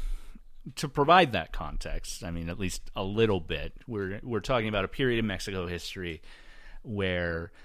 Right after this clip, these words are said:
um, a leftist mo-, un-, government since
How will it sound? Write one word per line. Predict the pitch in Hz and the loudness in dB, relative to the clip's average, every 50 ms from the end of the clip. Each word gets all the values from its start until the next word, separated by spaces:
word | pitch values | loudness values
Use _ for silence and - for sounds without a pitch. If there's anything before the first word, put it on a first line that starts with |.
| - - - - - - - - - | -20 -20 -20 -20 -20 -20 -20 -10 -4
um, | - 101 95 87 82 82 80 80 85 85 - - - - - - - - - - | -2 0 0 0 -2 -4 -6 -10 -12 -12 -14 -18 -20 -20 -20 -20 -20 -10 -4 -2
a | 110 107 | 0 6
leftist | 120 139 135 - - 135 117 - | 8 8 8 8 8 2 0 0
mo-, | - 127 - - | 0 -4 -2 0
un-, | 131 135 135 143 - | 0 0 0 0 0
government | 131 127 117 113 110 107 104 104 104 107 - | 2 2 4 4 2 2 0 0 -2 -4 -6
since | - - - 104 95 95 107 - - - - - - - - - | -8 -6 -4 -4 -4 -4 -6 -8 -8 -10 -10 -10 -10 -12 -14 -16